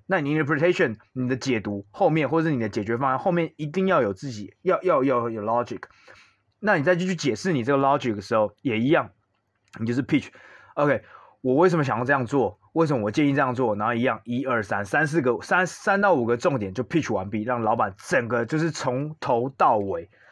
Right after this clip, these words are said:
很清楚、很清晰的有一条，一条线的这样子看完，不会中间有很多乱糟糟的。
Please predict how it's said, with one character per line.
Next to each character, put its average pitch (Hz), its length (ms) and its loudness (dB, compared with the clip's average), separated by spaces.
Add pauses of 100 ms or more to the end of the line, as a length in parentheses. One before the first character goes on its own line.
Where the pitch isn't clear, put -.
(500)
很 110 360 -4
清 165 320 0
楚、 113 240 -2
很 101 160 -4
清 127 240 -6
晰 131 180 -4
的 110 140 0
有 95 180 -6
一 131 80 -6
条， 95 400 -2 (380)
一 175 80 -4
条 117 260 -2
线 120 360 0
的 98 100 -6
这 120 80 -4
样 110 160 -4
子 98 100 -14 (300)
看 - 240 -4
完， 80 100 -14 (440)
不 127 80 0
会 147 100 4
中 147 160 0
间 143 120 2
有 120 100 0
很 95 100 -6
多 110 100 -2
乱 113 160 2
糟 98 120 -4
糟 90 200 -4
的。 - 120 -12